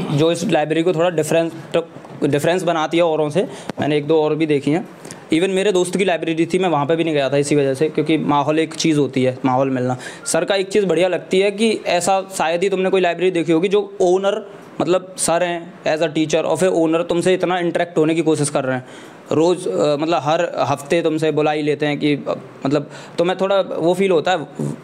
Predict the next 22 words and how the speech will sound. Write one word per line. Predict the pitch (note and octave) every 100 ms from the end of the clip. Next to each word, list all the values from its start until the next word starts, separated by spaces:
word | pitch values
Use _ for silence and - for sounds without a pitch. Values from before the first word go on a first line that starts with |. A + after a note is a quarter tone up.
| -
warmness | D3 F3 F#3 F#3+ F#3+
लगती | E3 D#3 F3
है | F#3
कि | F3+
हाँ, | D#3+ D#3+
हम | D#3+
कुछ | D3 -
कर | D3+
रहे | C3+ C3
हैं। | - - -
Otherwise | D3 E3+ F#3+ F#3+
किसी | F#3+ F#3+
को | F#3+
कोई | F#3+
लेना | F3 F3
देना | E3 E3 D#3+
नहीं। | D3+ D#3
अगर | D#3+
तुम | D#3 D3+
वैसे | D3+ D3+ D#3+
देखोगे | D#3 C#3+ D3
तो, | D3+ D3+